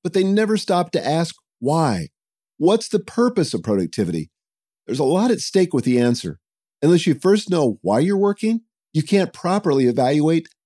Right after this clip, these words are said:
how you're working. That's why Free to Focus suggests to truly start, you must stop.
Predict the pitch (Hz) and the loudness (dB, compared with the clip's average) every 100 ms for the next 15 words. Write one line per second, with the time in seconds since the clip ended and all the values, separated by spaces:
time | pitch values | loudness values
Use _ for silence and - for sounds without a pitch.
0 | - 208 247 165 127 92 82 69 64 _ | -4 -2 0 2 2 0 -4 -10 -12 _
1 | _ _ _ 131 185 208 196 165 156 151 | _ _ _ 2 2 2 0 2 0 2
2 | 131 120 113 - 101 104 117 110 - - | 0 0 -4 -4 -4 -2 -2 -2 -6 -8
3 | 104 - 214 202 127 - 180 101 80 _ | -6 -2 0 0 -2 -2 -2 -2 -4 _
4 | _ 113 117 113 98 - 117 87 | _ 0 2 0 -2 -4 -4 -4